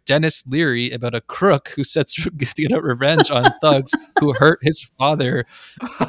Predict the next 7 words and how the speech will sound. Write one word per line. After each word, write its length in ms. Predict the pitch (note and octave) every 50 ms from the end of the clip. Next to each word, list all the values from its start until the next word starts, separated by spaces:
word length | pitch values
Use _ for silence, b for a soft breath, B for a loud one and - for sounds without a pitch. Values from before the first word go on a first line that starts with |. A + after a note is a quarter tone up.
| - -
in 220 | D3+ C#3 C3+ C#3 -
a 80 | C3+ A#2+ A2+ _
bloody 640 | - C3+ B2 C3 D3 E3+ E3 F3 F3 F3+ F#3 G3 - - _ _ _
noir 600 | C#3+ D3+ C#3+ C3 A#2+ B2+ C3+ D3+ D#3 D#3 D#3 D3+ - _ - -
style 640 | - - - - - - - - - F3+ E3+ D#3+ D3+
crime 540 | - - - - B2+ C3 C3+ D#3 D#3+ D#3+ C#3+
drama. 760 | C#3+ - - B2 B2 C#3 D#3+ E3 D3 B2 A2 A2 A2 A2 A2